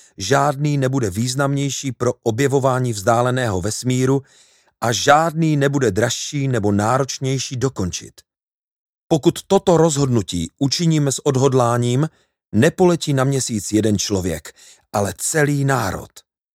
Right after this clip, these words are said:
Protože se všichni musíme podílet na tom, abychom ho tam dostali. Mnozí v té době považovali Kennedyho vizi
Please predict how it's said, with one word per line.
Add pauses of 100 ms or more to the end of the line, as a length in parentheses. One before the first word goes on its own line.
(460)
Protože
se
všichni
musíme
podílet
na
tom, (680)
abychom
ho
tam
dostali. (1400)
Mnozí
v
té
době
považovali
Kennedyho
vizi